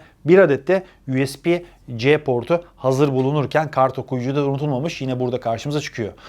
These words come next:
Son olarak Wi-Fi desteği için Intel'in, e, doksan dört altmış iki A C adını verdiği, e, modemi ile sekiz iki on bir A C frekansında, e, çift kanal Wi-Fi ile Bluetooth beş nokta bir desteğinin yer aldığını da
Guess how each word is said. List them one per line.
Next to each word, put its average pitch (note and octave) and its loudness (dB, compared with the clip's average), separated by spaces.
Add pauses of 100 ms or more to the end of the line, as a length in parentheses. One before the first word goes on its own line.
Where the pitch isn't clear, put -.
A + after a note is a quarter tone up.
(160)
Son B3+ 4
olarak A#3 4
Wi-Fi A3 4
desteği G#3 -2
için G3 -4
Intel'in, F#3 0 (300)
e, C3 -8 (680)
doksan D3+ 2
dört G3+ 4
altmış F3 0
iki F#3+ -4
A C#3+ 4
C E3 4
adını D3+ 2
verdiği, C3 2 (320)
e, B2+ -8
modemi D3 0
ile B2+ -2 (200)
sekiz E3 -2
iki D#3+ 0
on F3 2
bir E3+ 6
A D#3 6
C D#3+ 2 (120)
frekansında, B2 -2 (240)
e, A#2 -4 (280)
çift - -6
kanal B2 -2 (200)
Wi-Fi C#3+ 4
ile D3 -2 (220)
Bluetooth D#3 0
beş D#3 2
nokta D3 -2
bir A2+ -4
desteğinin C#3 -2
yer D3+ 4
aldığını A#2+ 4
da D#3+ 2